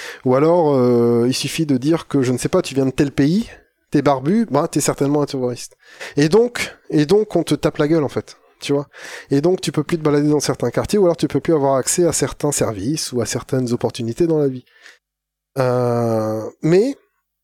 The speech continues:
voilà, ce mec, c'est un génie pour avoir au moins, dans ces années-là, les années Reagan finalement, les années, euh, qui vont exploser, qui vont donner les années quatre-vingts, arriver à faire une dépic-, une, euh,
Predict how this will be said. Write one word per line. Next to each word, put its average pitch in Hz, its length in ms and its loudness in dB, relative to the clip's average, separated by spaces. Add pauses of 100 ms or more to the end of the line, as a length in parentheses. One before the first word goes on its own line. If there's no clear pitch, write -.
(120)
voilà, 160 240 0
ce - 140 0
mec, 185 200 2
c'est 185 180 -2
un 170 80 4
génie 135 400 0 (420)
pour 147 200 2
avoir 185 320 2
au 180 100 4
moins, 233 360 2 (300)
dans 190 220 0
ces 196 260 2
années-là, 185 400 2 (160)
les 127 200 0
années 120 180 0
Reagan 170 360 -2
finalement, 135 360 0
les 123 160 2
années, 135 300 2
euh, 110 320 2 (480)
qui 127 140 -4
vont 156 160 2
exploser, 143 500 0
qui - 100 -10
vont 131 220 0
donner 139 300 0
les 151 120 2
années 123 160 0
quatre-vingts, 104 440 -6 (880)
arriver 151 480 2
à 139 80 -2
faire 175 260 0
une 139 140 0
dépic-, 151 320 -4 (120)
une, 131 220 0
euh, 120 300 0